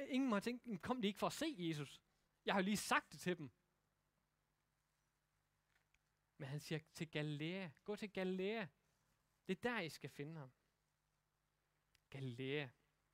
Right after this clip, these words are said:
Hvis man læser de andre evangelier, Johannes, Matthæus, Lukas, så kan vi se, at, øh, Jesus faktisk møder disciplene i Galilea. Han kommer hjem til dem.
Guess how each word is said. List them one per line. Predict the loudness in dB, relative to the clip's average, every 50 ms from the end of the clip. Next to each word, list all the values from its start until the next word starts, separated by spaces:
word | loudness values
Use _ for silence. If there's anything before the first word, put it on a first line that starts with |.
| _ _ _ _ _ _ _ _ _ -20 -20 -20 -20 -20 -20 -20 -16 _
Hvis | -2 -2 0 2
man | 4 4
læser | 6 6 6 6 4
de | 0 -2 0
andre | 0 0 0 0 0 0 0 0 0 -2 -6 _ _ _ _ -4
evangelier, | -2 0 0 0 0 0 -2 -2 -4 -6 -10 -12 _ _ _ _ _ _ _ _ _ _ _ _ _ _ _ _ _ _ _ _ _ _ _ _ _ -6
Johannes, | -4 -2 -2 -2 -2 -4 -8 -12 -16 -18 -18 -20 _ _ _ _ -10
Matthæus, | -10 -10 -6 -4 -4 -4 -4 -4 -8 -10 -14 -10 -6
Lukas, | -4 -4 -4 -4 -6 -8 -10 -12 -18 -20 _ _ _ _ _ _ _ _ _ _ _ _ _ _ _ _ _ _ _ 0
så | 2 4
kan | 4 4
vi | 2
se, | 0 -2 -2 -2 -4 -4
at, | -4 -4 -4 -4 -6 -14 _ _ _ _ _ _ _ _ _ _ _ _ _ _ _ -8
øh, | -6 -4 -4 -4 -4 -2
Jesus | -2 -2 -2 -2 -2
faktisk | -4 -4 -4 -8 -10 -4
møder | -2 0 2 2 0 -2
disciplene | -2 -4 -6 -4 -4 -4 -4 -6 -8 -8
i | -8 -2
Galilea. | 0 0 0 0 0 -2 0 -2 -2 -4 -6
Han | -8 -2
kommer | 0 0 2 2 0 -2 -4 0 2
hjem | 2 2 2 0
til | -2 -2 -2 -2
dem. | -4 -8